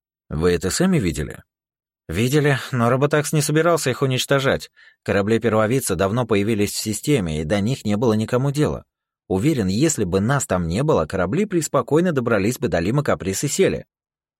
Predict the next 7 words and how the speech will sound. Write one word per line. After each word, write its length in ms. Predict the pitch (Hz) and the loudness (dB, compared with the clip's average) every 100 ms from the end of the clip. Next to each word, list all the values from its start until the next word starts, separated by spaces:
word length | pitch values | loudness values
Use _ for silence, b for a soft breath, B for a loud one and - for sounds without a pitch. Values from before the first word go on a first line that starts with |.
| _ _ | _ _
Ну, 340 | - 87 143 165 127 131 | -4 0 0 0 -2 -4
этого 400 | 135 147 131 127 | -4 -4 -2 0
мы 220 | 120 120 | 0 0
уже 180 | 110 107 | 0 0
никогда 480 | 101 101 92 95 | 0 0 0 0
не 120 | 90 82 | 0 -2
узнаем. 600 | 73 69 57 50 50 | -2 -4 -6 -10 -18